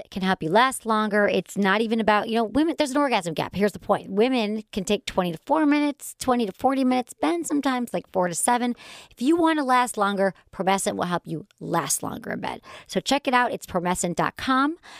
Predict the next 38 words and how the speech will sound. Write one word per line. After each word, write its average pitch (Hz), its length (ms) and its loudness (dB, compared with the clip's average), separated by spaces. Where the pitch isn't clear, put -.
Another 226 320 2
thing 294 160 -2
I 277 100 2
gotta 277 120 2
talk 285 220 -2
to - 80 -8
you 269 40 0
about 277 180 4
is 175 140 -2
Down 185 300 2
Under 202 180 0
Comfort. 262 640 0
Mom 175 240 0
and 175 80 -2
Ed, 214 180 2
you 247 100 0
guys 190 180 2
have 180 80 -4
tried 175 240 -2
my 170 80 2
Down 175 180 2
Under 160 140 -2
Comfort. 233 420 0
Emily 294 340 2
and 285 100 0
Tony, 240 480 0
um, 190 340 0
it's - 160 -2
amazing. 294 400 2
It's, - 220 -6
it's 180 160 -2
a, 175 180 4
if - 120 -2
you're 262 160 2
a 294 40 -2
baby 226 280 2
powder 254 300 0
guy 254 340 0